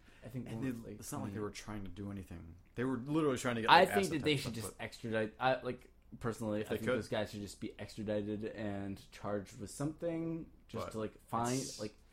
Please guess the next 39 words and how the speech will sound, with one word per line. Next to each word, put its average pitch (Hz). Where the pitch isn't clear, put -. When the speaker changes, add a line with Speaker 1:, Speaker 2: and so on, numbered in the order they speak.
Speaker 2:
but 131
it's -
not, 135
Speaker 1:
fine. 98
Speaker 2:
it's 123
not 135
a 113
terrorist 90
type 85
of 78
situation. 143
Speaker 1:
No, 151
and 139
I 151
think 131
you 127
should -
look 110
at 104
the 104
intentions 92
of 98
the 101
people 95
Speaker 2:
I -
Speaker 1:
and, 98
Speaker 2:
agree. 101
Speaker 1:
like, -
Speaker 2:
But 117
then 127
who 147
produced 160
Arma? 175
Speaker 1:
It's 151
Bohemia. 135
Is, 110
Speaker 2:
Bohemia, 104
Speaker 1:
um, 98
Speaker 2:
right. 95